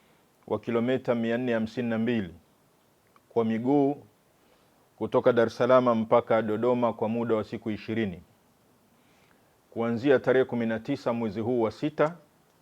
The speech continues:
hadi tarehe tisa mwezi wa saba. Kwa maana tarehe kumi na tisa matembezi yataanza rasmi, mpaka tarehe tisa watembeaji watakuwa wamefika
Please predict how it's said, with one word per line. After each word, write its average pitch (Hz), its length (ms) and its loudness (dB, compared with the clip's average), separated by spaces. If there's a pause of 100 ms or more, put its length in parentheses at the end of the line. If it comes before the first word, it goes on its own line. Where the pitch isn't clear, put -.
(1400)
hadi 127 380 2
tarehe 113 400 0
tisa 127 400 -4
mwezi 113 300 -4
wa 110 120 -2
saba. 101 440 -4 (1500)
Kwa 110 140 -4
maana 123 200 2
tarehe 131 220 2
kumi 131 180 -2
na 123 100 0
tisa 165 280 -4
matembezi 127 460 -2
yataanza 117 420 0
rasmi, 165 440 0 (1300)
mpaka 127 360 0
tarehe 123 280 0
tisa 160 340 0
watembeaji 127 680 2
watakuwa 117 440 -2
wamefika 113 720 -4